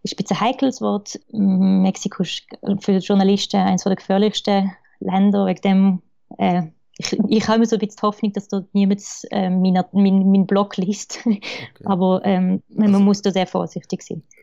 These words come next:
Speaker 2: Vorsichtig sein wegen der Regierung oder wegen sonst irgendwelchen, äh, Interessensgruppen?
Speaker 1: Ja, ich, also ich nehme jetzt wirklich nicht an, dass mein Blogprojekt in irgendeiner Art und Weise irgendjemand aus der Politik interessiert, aber es ist tatsächlich so, also, ähm,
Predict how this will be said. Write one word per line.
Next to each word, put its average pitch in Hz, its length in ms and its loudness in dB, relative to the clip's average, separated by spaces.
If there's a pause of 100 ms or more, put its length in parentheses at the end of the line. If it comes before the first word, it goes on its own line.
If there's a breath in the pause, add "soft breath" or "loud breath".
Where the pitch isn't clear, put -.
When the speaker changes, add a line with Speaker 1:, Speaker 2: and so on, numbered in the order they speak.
(200 soft breath)
Speaker 2:
Vorsichtig - 640 -8
sein 104 260 -12
wegen 98 280 -12
der 101 140 -10
Regierung 117 640 -10
oder 127 240 -8
wegen 123 220 -8
sonst - 280 -10
irgendwelchen, 110 560 -10
äh, 104 340 -6
Interessensgruppen? 104 1000 -12 (200)
Speaker 1:
Ja, - 200 -6
ich, - 180 -2
also 226 160 0
ich - 160 -4
nehme 220 180 4
jetzt 196 100 -4
wirklich 208 240 -2
nicht 196 140 0
an, 175 120 2
dass 180 100 -2
mein 185 200 -2
Blogprojekt 180 500 -4
in - 60 -6
irgendeiner 185 260 0
Art - 100 -6
und 175 120 0
Weise 175 160 -2
irgendjemand 185 340 -2
aus 185 400 0
der - 100 -4
Politik 196 420 0
interessiert, 202 460 0
aber 185 100 0
es 175 80 -4
ist 190 100 -6
tatsächlich 190 440 -2
so, 190 140 -2
also, 180 380 -2 (160)
ähm, 185 400 0